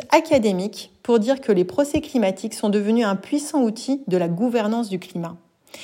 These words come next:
Et que donc cette décision s'intègre dans cette idée de gouvernance du climat. Ensuite, on sait que les condamnations juridictionnelles permettent d'objectiver des questions qui jusque-là étaient jugées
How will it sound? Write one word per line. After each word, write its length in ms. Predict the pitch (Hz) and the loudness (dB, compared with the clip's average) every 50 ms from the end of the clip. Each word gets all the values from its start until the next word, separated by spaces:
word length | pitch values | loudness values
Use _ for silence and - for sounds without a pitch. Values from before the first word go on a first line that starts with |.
| - - - - _ | -16 -16 -18 -10 _
Et 80 | - 208 | -4 0
que 120 | 208 254 | 2 4
donc 180 | 226 262 277 269 | 4 4 4 4
cette 220 | - 294 269 220 | 2 2 2 4
décision 580 | 226 247 240 - - 254 233 214 254 294 311 311 | 2 0 -2 -2 -2 -2 -2 2 2 2 0 0
s'intègre 920 | 311 - - - - 294 294 285 285 - 254 233 208 175 175 156 165 156 - - - _ _ _ _ | -4 -8 -8 -6 -2 -2 -2 0 0 0 0 2 0 0 -2 -4 -4 -10 -12 -18 -20 _ _ _ _
dans 480 | - 185 170 170 170 233 247 269 294 302 - - - _ _ _ _ _ | -2 -2 -2 4 4 6 6 6 2 0 -6 -16 -20 _ _ _ _ _
cette 400 | - - - - 233 226 226 - | -16 -10 0 2 2 2 2 -2
idée 320 | 220 190 175 196 214 277 - - - _ _ - - - - - - - _ _ | -2 0 0 0 -2 -2 -8 -16 -20 _ _ -20 -20 -20 -20 -20 -20 -20 _ _
de 180 | 196 175 170 220 | -4 0 2 2
gouvernance 540 | 220 196 214 190 202 185 185 185 185 185 180 | 4 4 4 4 4 2 2 0 -2 -2 -4
du 100 | 180 175 | -6 -8
climat. 360 | - - - 170 - 147 - - _ _ _ _ _ _ _ _ - - - - - - - - - - _ _ _ _ _ _ _ | -8 -10 -10 -10 -10 -10 -14 -20 _ _ _ _ _ _ _ _ -18 -18 -18 -20 -20 -20 -20 -20 -20 -20 _ _ _ _ _ _ _
Ensuite, 600 | - 196 190 - - - 302 392 392 - - - - - | 4 4 4 4 2 4 4 4 4 0 -8 -8 -10 -4
on 100 | - 202 | 0 0
sait 220 | 196 - - 320 320 | 0 2 2 0 0
que 100 | 320 - | 2 0
les 120 | 185 180 | -2 -2
condamnations 840 | 180 - - 370 359 320 302 269 240 214 208 214 - - 220 208 214 214 - _ _ | -2 -4 -2 4 6 6 6 8 6 2 2 0 -2 -2 -4 -4 -4 -6 -12 _ _
juridictionnelles 920 | 185 160 185 196 185 185 170 165 170 - - - 170 170 180 214 294 320 - _ _ _ _ _ _ _ - - - - _ _ _ _ | -4 0 2 2 2 2 0 -2 -6 -8 -6 -6 -4 -4 -4 -4 -6 -10 -14 _ _ _ _ _ _ _ -20 -20 -20 -20 _ _ _ _
permettent 480 | 302 294 294 277 269 269 233 202 196 | 6 8 8 6 4 4 2 2 4
d'objectiver 640 | 208 320 294 277 269 294 285 294 - - 247 277 247 | 4 4 4 4 2 2 0 0 -2 0 0 2 2
des 140 | 220 214 | 0 -2
questions 300 | 220 - 226 214 - 320 | -2 -2 -4 -2 -2 -4
qui 160 | 320 - 254 214 | -2 0 0 0
jusque-là 560 | 214 226 214 - - - _ - 269 302 302 | 0 -2 -4 -8 -16 -6 _ 4 6 6 6
étaient 180 | 277 - 240 | 6 4 0
jugées 520 | 208 202 220 226 226 262 302 - - - | 0 0 0 -2 0 0 -2 -2 -4 -14